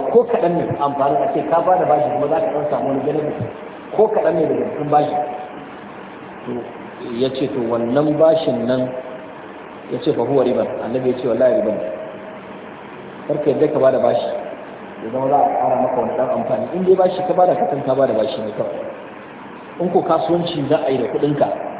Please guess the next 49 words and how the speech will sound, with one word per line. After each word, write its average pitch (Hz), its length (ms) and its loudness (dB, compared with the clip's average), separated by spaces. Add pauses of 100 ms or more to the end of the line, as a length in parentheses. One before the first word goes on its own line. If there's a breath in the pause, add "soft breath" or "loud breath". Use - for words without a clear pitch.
(200)
ka 143 160 4
ba 156 160 4
da 135 160 4
ne 147 120 2
a 135 80 -2
matsayin 135 340 0
hannun 143 340 -2
jari. - 280 4 (600)
Shi 160 120 0
ma 165 160 6
wancan 165 260 2
ya 127 140 0
kawo 151 240 6
wannan 156 160 2
ya 120 120 2
kawo 143 180 6
ku 131 120 0
yi 135 140 2
to 123 160 0
ya 135 120 6
fi 170 100 2
alkhairi 135 420 0
a 107 80 -4
kan 131 160 -4
a - 80 -6
ce 117 160 -4 (540)
wai 127 120 2
za 156 100 6
a 131 60 4
dawo 135 220 6
da - 100 2
kuɗin 147 280 2
kuma 139 180 2
a 123 60 0
ƙara. 120 260 2 (840)
Adadin 220 320 4
abin 175 200 4
da 165 100 4
ka - 80 0
ba 160 140 6
da 147 180 4
kawai 180 120 4
a 160 40 6
dawo 196 120 2
maka 208 180 0
da 123 80 0
shi. - 200 -8 (1400)
An 156 140 2
fahimta? 160 360 4